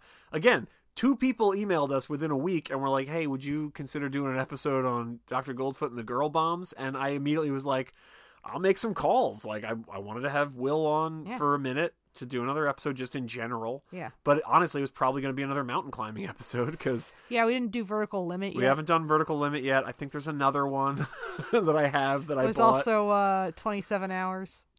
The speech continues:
Speaker 1: It's
Speaker 2: It's
Speaker 1: a hundred and twenty-seven
Speaker 2: a hundred and twenty-seven
Speaker 1: hours.
Speaker 2: hours.
Speaker 1: The, the joke, I
Speaker 2: It's a
Speaker 1: think
Speaker 2: callback.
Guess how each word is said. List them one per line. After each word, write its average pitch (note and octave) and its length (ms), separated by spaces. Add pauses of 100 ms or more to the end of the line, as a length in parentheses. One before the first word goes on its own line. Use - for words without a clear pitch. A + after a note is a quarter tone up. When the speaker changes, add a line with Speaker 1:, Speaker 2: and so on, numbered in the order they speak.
(840)
Speaker 1:
It's D#3 80
Speaker 2:
It's G3 80
Speaker 1:
a D#3+ 60
hundred F3 360
and G3+ 80
twenty-seven G3+ 640
Speaker 2:
a G3+ 60
hundred G3 60
and G#3 160
twenty-seven D#3+ 200
Speaker 1:
hours. D3+ 140
Speaker 2:
hours. - 40 (120)
Speaker 1:
The, E3+ 80
the D#3 60
joke, G3 360
I E3+ 80
Speaker 2:
It's E3 80
a A#3 40
Speaker 1:
think C#4 120
Speaker 2:
callback. G#3+ 420